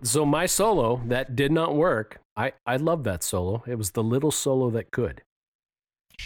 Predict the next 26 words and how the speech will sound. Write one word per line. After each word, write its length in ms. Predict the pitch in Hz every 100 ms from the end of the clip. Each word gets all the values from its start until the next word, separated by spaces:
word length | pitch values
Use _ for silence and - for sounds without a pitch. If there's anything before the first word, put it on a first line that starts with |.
| -
And 500 | 131 139 139 131 123 -
<laughs> 120 | _ -
rather 380 | 123 - 175
than 240 | 147 123 101
waste 380 | 131 330 - -
it, 180 | 98 - _ _ _ -
I 120 | 120
figured, 280 | - 147 156
"Well, 140 | 139
you 80 | 135
know 100 | 147
what? 180 | 202 - _ _
I'm 160 | - 190
gonna 180 | 123 98
put 160 | 113
it 80 | 135
in 100 | 131
Denmark 380 | 127 139 127 -
Calling 340 | 139 139 147
anyways." 480 | 185 147 92 82 - - _ _ _
So 180 | - 143
if 140 | 127
you 160 | 147 175
listen 440 | 190 202 208 180 127
very 320 | 110 131 185
closely 640 | 196 202 208 - - 69